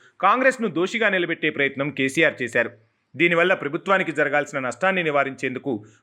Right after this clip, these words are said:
పాత కేసులను తిరగదోడడం ద్వారా బీఆర్ఎస్ను డిఫెన్స్లో పడేయాలనేది రేవంత్ సర్కార్ వ్యూహంగా రాజకీయ విశ్లేషకులు భావిస్తున్నారు. తప్పు చేసిన వారు ఎంతటి వారైనా వదిలే ప్రసక్తే లేదని రేవంత్ రెడ్డి గతంలోనే ప్రకటించారు.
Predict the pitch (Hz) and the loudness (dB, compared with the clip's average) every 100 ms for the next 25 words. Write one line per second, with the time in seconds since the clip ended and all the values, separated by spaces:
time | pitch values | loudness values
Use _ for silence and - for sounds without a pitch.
0 | - 175 214 208 226 220 190 170 135 143 | 2 2 4 0 -2 0 -2 0 0 4
1 | 190 180 156 147 131 123 127 - _ _ | 6 6 4 0 -2 0 -2 -4 _ _
2 | 139 214 247 233 208 165 135 202 220 202 | 0 2 4 2 0 -6 -2 -2 2 2
3 | 165 156 143 135 131 123 147 110 147 185 | 4 4 2 2 -4 -2 -2 0 2 2
4 | 180 156 151 131 110 131 135 135 107 - | 2 0 2 -2 -2 -8 -2 0 0 -4
5 | _ _ 127 170 175 175 170 113 110 156 | _ _ 0 2 0 0 -2 -2 -4 -2
6 | 151 160 165 127 120 - 127 123 - _ | -2 0 2 2 0 -6 -2 -2 -2 _
7 | _ _ _ 156 160 202 196 175 160 151 | _ _ _ 0 0 0 0 0 2 2
8 | 147 131 135 180 175 156 143 139 120 - | 2 0 -2 0 2 2 2 0 -2 -4
9 | _ - 180 247 254 - 135 208 208 196 | _ 2 4 6 4 4 -2 -4 0 0
10 | 165 139 131 135 _ - 180 226 247 208 | 0 -4 -10 -16 _ -2 2 4 4 0
11 | 170 175 123 160 170 170 165 123 110 135 | 0 -2 -2 -4 2 2 4 0 -4 -2
12 | 135 120 | 2 0